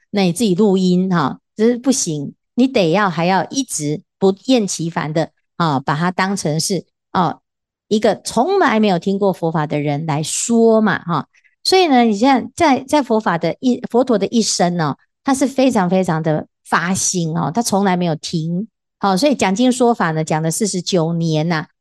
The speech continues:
没有停止过，所以他才会成就什么？后面的无碍辩的果德啊。哦，所以呢，其实我们啊，不厌其烦，还感觉好像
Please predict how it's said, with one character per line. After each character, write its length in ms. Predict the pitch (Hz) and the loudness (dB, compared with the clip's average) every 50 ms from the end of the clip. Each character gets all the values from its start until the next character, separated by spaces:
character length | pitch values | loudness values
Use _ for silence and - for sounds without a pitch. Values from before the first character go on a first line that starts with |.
| _ _ | _ _
没 120 | _ 262 302 | _ 2 2
有 120 | 277 220 | 2 2
停 440 | 269 - - - 202 196 220 294 330 | 0 -2 -8 -4 -2 0 0 0 0
止 220 | - - 185 160 | -2 0 -2 -2
过， 300 | - - 220 208 180 151 | 0 2 2 2 4 2
所 160 | 165 - 202 | 0 0 0
以 80 | 190 170 | 0 0
他 160 | 165 - 170 | 0 -2 -6
才 160 | 165 - 160 | -4 -2 -2
会 100 | 151 160 | -2 -2
成 240 | 156 - - 156 156 | -2 -2 -4 -6 -4
就 160 | 156 190 175 | 0 0 0
什 140 | 170 - 143 | 0 0 -4
么？ 140 | 135 - - _ _ _ _ _ | -6 -6 -8 _ _ _ _ _
后 200 | _ - 226 202 | _ 0 0 0
面 200 | 196 208 208 190 | 2 2 0 0
的 200 | 175 160 143 - _ _ _ | 0 0 -2 -4 _ _ _
无 320 | - 196 185 208 240 - - _ | 0 2 2 2 2 0 -4 _
碍 260 | 330 311 285 233 196 - _ _ | -2 0 0 0 0 -2 _ _
辩 340 | _ 311 311 277 226 185 156 | _ 2 2 2 2 0 -2
的 100 | 160 165 | -6 -8
果 280 | - _ - 143 - - _ | -6 _ -2 -2 -2 -2 _
德 280 | - 117 - 107 120 | -8 -8 -6 -6 -6
啊。 140 | - - - _ _ _ _ _ _ _ _ _ | -6 -8 -10 _ _ _ _ _ _ _ _ _
哦， 320 | 196 196 180 160 139 135 | 0 0 2 2 0 0
所 160 | 165 - 294 | 0 2 2
以 140 | 320 294 262 | 4 4 4
呢， 180 | 233 208 202 220 _ _ _ _ | 4 2 0 -2 _ _ _ _
其 120 | - - 262 | -2 0 2
实 140 | 269 294 | 4 4
我 80 | 269 233 | 2 2
们 180 | 196 180 175 180 | 2 2 2 2
啊， 220 | 180 165 151 - _ _ _ | 0 0 -2 -6 _ _ _
不 80 | 240 | 2
厌 200 | 254 302 320 294 | 2 4 4 2
其 220 | 254 - - 202 208 | 0 -2 -2 -6 -2
烦， 300 | 202 202 170 165 170 - _ _ _ _ | -2 -2 -2 -2 -4 -8 _ _ _ _
还 140 | - 240 254 | -4 -4 -2
感 220 | 247 247 247 233 | 0 0 0 0
觉 180 | 233 254 262 269 | 2 4 2 4
好 160 | 240 240 220 | 4 2 2
像 240 | 233 311 320 277 | 2 2 0 -2